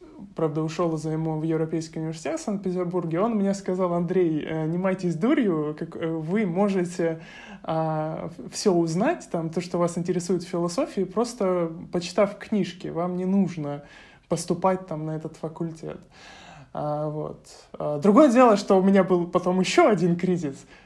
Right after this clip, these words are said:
Мне потом казалось, что, м, собственно, история, э, в смысле вот этот трек, а, научный, академический, он мне не принесёт материальной какой-то выгоды. И я подумал: «Ну, наверно, может быть, мне стоит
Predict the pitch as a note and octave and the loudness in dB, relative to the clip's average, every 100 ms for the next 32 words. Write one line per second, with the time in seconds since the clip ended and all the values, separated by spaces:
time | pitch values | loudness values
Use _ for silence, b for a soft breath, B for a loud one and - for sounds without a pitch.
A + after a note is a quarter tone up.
0 | B D#3+ F3 G3 G3+ G#3 G3+ G3+ G3 G3+ | B -2 0 0 2 2 4 2 4 4
1 | F#3 F3 - - F#3 F3+ F3 F3 E3+ E3 | 4 -2 -8 -2 0 2 4 4 2 0
2 | D#3+ D#3 D#3 D#3+ E3 - E3 D#3+ A#3+ B3+ | -4 -4 -6 -6 -8 -4 -2 -2 2 4
3 | A3 F3+ E3 - E3 D#3+ - E3+ F3 D#3+ | 6 4 0 -4 -6 -6 -4 -4 -2 -2
4 | D#3+ D#3+ D#3 D#3 - F3+ F3 - B B | 0 0 -2 -2 0 0 0 -6 B B
5 | B - D#3 D3+ E3+ F#3 C#4+ - F3 D#3 | B -8 -4 2 4 4 2 -2 -4 -2
6 | D#3 E3+ D#3+ F3+ F3 F3 C#3+ - D3 C#3+ | -2 -2 0 0 0 -4 -10 -10 -12 -12
7 | B B B B F3 G3+ F#3+ F3+ F#3 G3 | B B B B 4 6 6 4 0 0
8 | F#3 F3 E3 D#3+ D3+ D3 - - - E3+ | 2 0 0 -2 -4 -8 -12 -14 -6 -2
9 | F3 F3 F#3 - G3 F3 E3+ F#3+ G3+ G#3+ | 0 0 0 2 0 0 -2 0 4 4
10 | F3+ E3 E3 - G#3 F3+ E3 D#4+ G#3+ E3 | 4 -2 -4 0 2 2 4 4 4 0
11 | D#3 E3 F#3+ G3 F#3 F#3+ F3+ F3 E3 D3+ | -2 2 2 2 0 2 2 0 -2 -2
12 | F#3+ G#3 F#3+ G#3 G3+ F#3+ G3 E3+ F3 F3 | 0 2 4 2 2 0 0 -2 -4 -6
13 | - F#3 F3 - G3 F#3 F3 | -4 -4 -4 -2 0 2 0